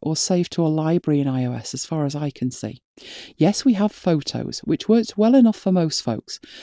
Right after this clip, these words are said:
but it eats data, which can fill up my iPad. But with my MacBook, I can save to an external hard drive. Admittedly, I can get a SanDisk pen drive,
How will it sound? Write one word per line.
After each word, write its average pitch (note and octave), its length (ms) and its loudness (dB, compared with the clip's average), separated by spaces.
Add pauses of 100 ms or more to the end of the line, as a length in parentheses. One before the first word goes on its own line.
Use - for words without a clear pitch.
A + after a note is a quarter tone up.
(140)
but E3 120 0
it E3 100 6
eats A3+ 300 4
data, F#3+ 500 0 (380)
which - 180 2
can D#3+ 140 -4
fill G#3+ 240 0
up - 120 -2
my D#3+ 360 0
iPad. - 320 -10 (420)
But E3+ 120 0
with F3 120 2
my F3 140 4
MacBook, G3+ 480 2 (100)
I D#3 100 -4
can - 160 -4
save D#3+ 280 -2
to - 120 -4
an F#3 60 2
external D#3 540 -2
hard C#3 260 -2
drive. - 380 -10 (520)
Admittedly, F#3 680 2
I E3+ 80 -4
can D#3+ 160 -2
get D3 160 -2
a - 20 0
SanDisk F3+ 760 -2
pen F3 240 0
drive, B2+ 400 -6